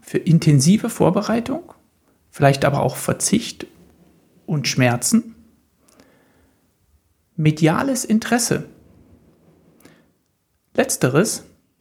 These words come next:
kann aus unternehmerischer Sicht auch eine Motivation sein, über eine besondere Form des Produkt- oder sogar Unternehmenslaunch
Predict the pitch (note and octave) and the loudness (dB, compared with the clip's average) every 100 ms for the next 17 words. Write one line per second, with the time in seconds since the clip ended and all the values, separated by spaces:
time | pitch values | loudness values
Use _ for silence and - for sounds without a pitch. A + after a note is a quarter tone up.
0 | _ _ _ _ _ _ - - A3 A3+ | _ _ _ _ _ _ -4 0 2 0
1 | E3+ - D3 C3 C3+ A3 E4 D#4+ B3 E3+ | -4 -2 -2 0 2 2 0 -4 -4 -4
2 | E3 G3+ - - - E3+ - F#3+ G#3+ A3 | -2 -4 -6 -12 -6 -4 -2 2 4 4
3 | A#3 A#3 A#3+ B3 - D#3+ G3 F3+ - - | 2 -4 -8 -8 0 2 4 4 0 -8
4 | F3 - _ _ _ _ D3 D3+ C#3 C#3 | -10 -12 _ _ _ _ -4 -2 0 -2
5 | C3+ C3 B2+ C#3 G#3 A#3 A#3 - C3 D#3+ | -2 -6 -2 0 0 -2 -8 0 2 4
6 | A#3 - - _ _ E3 - - C3 C3+ | 2 0 -18 _ _ -4 -4 -4 -4 0
7 | A3 - - F#3 G#3+ G#3+ A#3+ - - G3+ | -2 -4 -4 -2 0 0 -2 -4 -6 -2
8 | A3 A#3+ - A3+ A#3 A#3 B3+ D4 F#3+ - | -2 -4 0 0 2 2 2 0 -2 -2
9 | D3 B2 C3 G#3+ - - | -6 -4 0 -2 -4 -12